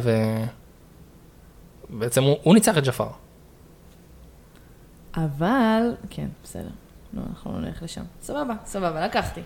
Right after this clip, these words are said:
Speaker 2: לקחתי.
Speaker 1: אוקיי, אוקיי. משם אנחנו ממשיכים למולן.
Speaker 2: מג.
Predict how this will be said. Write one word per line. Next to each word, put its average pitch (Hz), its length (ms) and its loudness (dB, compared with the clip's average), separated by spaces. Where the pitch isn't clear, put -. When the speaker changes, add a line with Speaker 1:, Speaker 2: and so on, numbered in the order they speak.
Speaker 2:
לקחתי. - 480 -6
Speaker 1:
אוקיי, 190 400 2
אוקיי. 156 300 2
משם 170 760 6
אנחנו 135 260 4
ממשיכים 135 500 2
למולן. 104 1400 2
Speaker 2:
מג. 175 120 -4